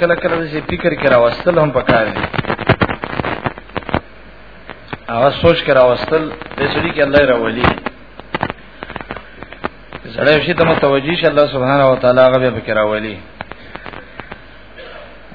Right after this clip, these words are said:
نو یو حد پورې مونږه بعضې شعبې ذکر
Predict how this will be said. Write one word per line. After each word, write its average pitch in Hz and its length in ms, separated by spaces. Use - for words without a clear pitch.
نو 117 160
یو 131 180
حد 175 200
پورې 160 240
مونږه 156 300
بعضې 151 240
شعبې 135 280
ذکر 143 200